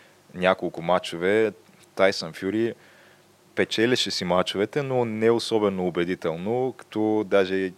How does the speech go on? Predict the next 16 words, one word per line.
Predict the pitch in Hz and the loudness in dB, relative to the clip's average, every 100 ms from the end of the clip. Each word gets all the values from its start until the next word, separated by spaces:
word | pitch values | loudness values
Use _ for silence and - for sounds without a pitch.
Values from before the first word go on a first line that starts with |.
| - | -10
имаше | 95 98 - | -6 -6 -6
случаи, | - 98 - 98 | -8 -10 -6 -6
където | - 92 92 92 | -2 -2 -2 -4
го | 90 | -4
поразклащаха | 90 92 87 - 90 - 80 80 | -4 0 -2 2 0 0 -6 -8
малко, | 80 87 - | -4 -4 -4
но | 101 | -8
в | 87 | -6
крайна | 92 90 85 | -4 -2 -4
сметка | 92 90 - | -6 -6 -8
успяваше | 85 90 90 82 82 | -6 -2 -2 -2 -6
да | |
се | 80 | -8
съвземе | - 80 82 82 | -10 -8 -6 -4
и | 98 | -6
той | - 208 202 | -2 0 0